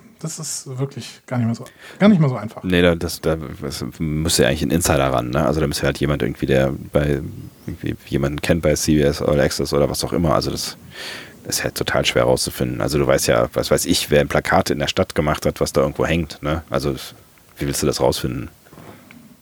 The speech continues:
Speaker 1: Ja, vielleicht gibt's da irgendwelche Tricks oder irgendwelche Insider-Portale, wo man das vielleicht rausfinden kann.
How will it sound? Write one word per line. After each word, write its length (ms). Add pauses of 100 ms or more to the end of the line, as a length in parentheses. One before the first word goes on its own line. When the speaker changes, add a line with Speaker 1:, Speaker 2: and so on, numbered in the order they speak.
(220)
Speaker 1:
Ja, 120
vielleicht 300
gibt's 160
da 80
irgendwelche 320
Tricks 320
oder 120
irgendwelche 640
Insider-Portale, 880
wo 60
man 120
das 120
vielleicht 280
rausfinden 320
kann. 140